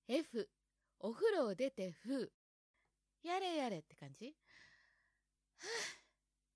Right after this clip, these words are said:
ちょっと、こう、満足感あってね。G、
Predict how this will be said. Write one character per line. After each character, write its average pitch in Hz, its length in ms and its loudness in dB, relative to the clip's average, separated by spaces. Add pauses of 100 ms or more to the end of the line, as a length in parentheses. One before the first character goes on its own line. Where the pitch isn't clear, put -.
(1400)
ち - 80 -14
ょ - 20 -12
っ - 120 -20
と、 156 120 -12 (920)
こ 170 280 -10
う、 170 60 -10
満 208 160 -4
足 220 100 -4 (160)
感 135 200 -18
あ 147 40 -14
っ - 40 -18 (100)
て 147 80 -16
ね。 330 180 -6 (1120)
G、 320 300 2